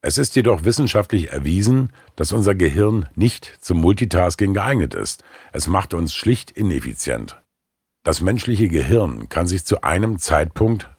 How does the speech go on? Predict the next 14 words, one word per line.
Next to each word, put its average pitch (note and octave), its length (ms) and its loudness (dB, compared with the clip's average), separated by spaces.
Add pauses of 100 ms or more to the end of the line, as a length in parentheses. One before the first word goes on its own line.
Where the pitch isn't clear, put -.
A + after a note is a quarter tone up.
auf D#2+ 260 -2
eine G2+ 340 0
komplexe F2+ 520 0
Aufgabe A#1+ 500 -2
konzentrieren. A1 840 -8 (680)
Jede E2+ 280 2
zusätzliche C2+ 760 -4
Aufgabe A1 720 -4
stört E2+ 400 0
nur G#2 300 2
und D#2+ 360 -6
mindert D#2 520 0
die F2+ 40 -2
Leistung. D#2 560 0